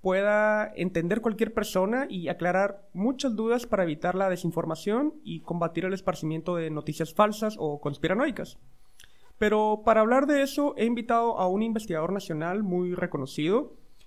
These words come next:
Él es biólogo de la Facultad de Ciencias de la Universidad Nacional Autónoma de México y es fundador del Laboratorio de Origen de la Vida en la misma facultad. Actualmente realiza trabajos sobre biología evolutiva,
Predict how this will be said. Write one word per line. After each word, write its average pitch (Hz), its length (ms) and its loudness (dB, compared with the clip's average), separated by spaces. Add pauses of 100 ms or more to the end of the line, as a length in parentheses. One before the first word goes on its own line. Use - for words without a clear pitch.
(160)
Él 175 160 -2
es 175 340 -8
biólogo 190 480 0
de 180 80 2
la 147 380 -2
Facultad 160 360 -2
de 180 60 -2
Ciencias 185 480 -4
de 185 80 0
la 151 240 -2
Universidad 156 680 -4
Nacional 160 380 -4
Autónoma 165 320 -4
de 151 80 -6
México 196 600 -4 (340)
y 170 240 -6
es 180 140 -2
fundador 190 420 2
del 202 140 0
Laboratorio 165 480 0
de 180 80 0
Origen 170 320 -2
de 165 80 -2
la 151 80 -2
Vida 170 360 -2
en 156 120 -4
la 139 60 -6
misma 156 480 -4
facultad. 165 480 -2 (760)
Actualmente 240 920 2
realiza 202 340 0
trabajos 208 440 2
sobre 170 440 0
biología 156 380 -2
evolutiva, 190 680 -2